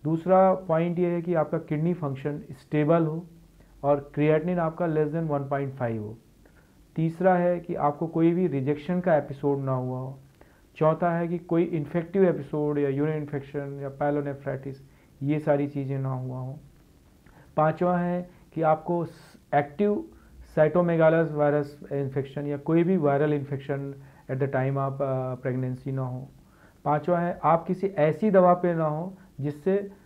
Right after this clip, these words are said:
आपके fetus पे या बच्चे पे प्रभाव हो सकता है, टेरेटोजेनिक effect या acid effect, जो birth defects हो सकते हैं, ये ऐसी कोई दवाई ना चल रही हो।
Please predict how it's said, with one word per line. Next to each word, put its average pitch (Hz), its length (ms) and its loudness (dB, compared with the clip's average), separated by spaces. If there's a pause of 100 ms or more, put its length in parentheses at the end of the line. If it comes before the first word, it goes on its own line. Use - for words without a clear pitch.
(200)
आपके 180 540 0
fetus 190 580 2
पे 135 120 0
या 139 140 -2
बच्चे 139 380 4
पे 196 100 6
प्रभाव 135 360 2
हो 120 100 -2
सकता - 300 -12
है, 123 280 -8
टेरेटोजेनिक 160 580 2
effect 160 500 -4
या 156 160 -2
acid 156 320 2
effect, 135 280 -6 (400)
जो 135 80 -4
birth 156 280 4
defects 160 360 -2
हो 135 80 -4
सकते 135 320 -10
हैं, 135 60 -6
ये 139 160 -2
ऐसी 151 280 -6
कोई 156 180 -4
दवाई 131 420 0 (380)
ना 135 180 -2
चल 135 200 -2
रही 127 280 -2
हो। 127 300 -10